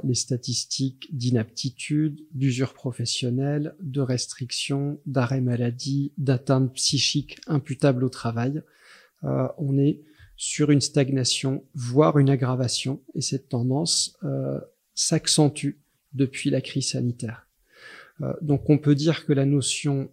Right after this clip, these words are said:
se généralise, s'impose. Par contre, bah, qu'elle peine à produire des effets bénéfiques. Euh,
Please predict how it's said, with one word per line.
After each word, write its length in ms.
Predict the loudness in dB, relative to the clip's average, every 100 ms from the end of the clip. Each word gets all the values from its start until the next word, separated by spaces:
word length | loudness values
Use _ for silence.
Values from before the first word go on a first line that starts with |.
| _
se 220 | -4 0
généralise, 800 | 4 6 6 4 2 2 0 0
s'impose. 640 | 0 0 2 0 0 -2 -8 _ _ _
Par 260 | -6 -6 0
contre, 340 | 0 0 -8
bah, 180 | -8 -8 -10 -6
qu'elle 180 | -4 -4
peine 380 | 4 6 6 0 -6
à 120 | -10
produire 560 | 0 4 4 4 4 4
des 200 | 4 4
effets 240 | 2 2
bénéfiques. 640 | 4 4 2 -2 -4 -4 -8 -8 _ -20 -20 -20 -16 -8
Euh, 180 | -4